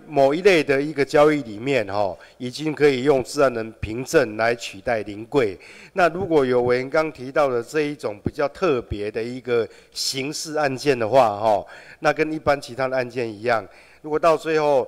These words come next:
借款人有所争执的话，哈，应该依照程序，哈，我们可以来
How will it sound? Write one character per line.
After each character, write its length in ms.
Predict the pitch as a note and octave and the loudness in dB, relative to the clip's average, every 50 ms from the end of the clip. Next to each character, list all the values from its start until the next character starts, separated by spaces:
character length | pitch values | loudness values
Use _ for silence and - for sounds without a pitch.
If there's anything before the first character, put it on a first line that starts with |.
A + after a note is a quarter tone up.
| - - - - | -4 -14 -10 -4
借 160 | - F#3 D#3 | -2 -2 0
款 180 | - A#2 A#2 | 0 -2 -4
人 100 | A#2 A2+ | -4 -4
有 140 | A2+ A#2+ C3 | -4 -4 -6
所 180 | C#3 - B2 G#2+ | -6 -4 -6 -6
争 240 | - - C#3+ C#3 C#3 | -4 -2 -2 -2 -2
执 200 | A#2+ - A2 G2+ | -4 -10 -8 -2
的 100 | A2 A2 | 0 4
话， 180 | C3 C3+ A#2 | 4 4 4
哈， 240 | G#2 G#2 G#2 F#2 E2+ - - - _ _ | 4 0 -4 -6 -8 -12 -18 -20 _ _
应 120 | - C3+ C3 | -14 -6 -2
该 100 | C#3+ C#3 | -2 -2
依 160 | C#3 C#3+ C#3 | -2 -2 -4
照 200 | B2+ D3+ C#3 B2 | -2 0 0 0
程 200 | - - A2+ A2 G#2+ | 0 -2 -8 -8 -8
序， 260 | A2+ - - C3+ A2 | -8 -10 -10 -8 -8
哈， 80 | G#2+ G2+ | -8 -6
我 160 | G2 G2+ G2+ | -6 -8 -8
们 160 | G2 G2+ G2+ | -10 -10 -12
可 160 | G2 - A2+ | -8 -6 -4
以 140 | B2 A#2+ A2+ | -4 -2 -2
来 340 | A2 A2+ G#2+ G#2+ G#2+ A2 A2+ | 0 0 2 2 2 0 -2